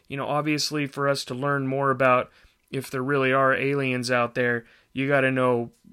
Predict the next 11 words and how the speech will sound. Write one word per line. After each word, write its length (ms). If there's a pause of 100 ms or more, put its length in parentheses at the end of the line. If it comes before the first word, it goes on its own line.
(120)
uh, 140
stuff 380
about 320
space, 500
and 140
it's 320
just, 280 (520)
once 220
again, 340
really 240
neat. 420